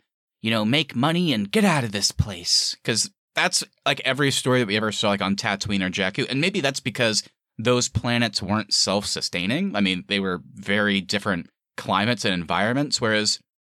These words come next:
you know, this planet seems like, yeah, I mean, i-, it's a different industry, you know, it's more industrial, but nobody really seems unhappy here, so to speak. Like, obviously that shadow of the Empire is looming, like you said, and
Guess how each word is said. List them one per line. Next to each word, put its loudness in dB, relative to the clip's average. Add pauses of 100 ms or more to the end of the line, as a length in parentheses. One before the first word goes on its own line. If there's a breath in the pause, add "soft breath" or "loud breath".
(380)
you 0
know, 4
this -2
planet 0
seems 0
like, 0 (580)
yeah, 2
I 0
mean, 2
i-, -14
it's -4
a -4
different -4
industry, -2
you -2
know, -2
it's -4
more 2
industrial, -2
but -2 (360)
nobody 2
really 2
seems 0
unhappy -2
here, -8 (120)
so 0
to -2
speak. 0
Like, -4
obviously 0
that -2
shadow 0
of -6
the -6
Empire -2
is -4
looming, -4
like -6
you -6
said, -2
and -8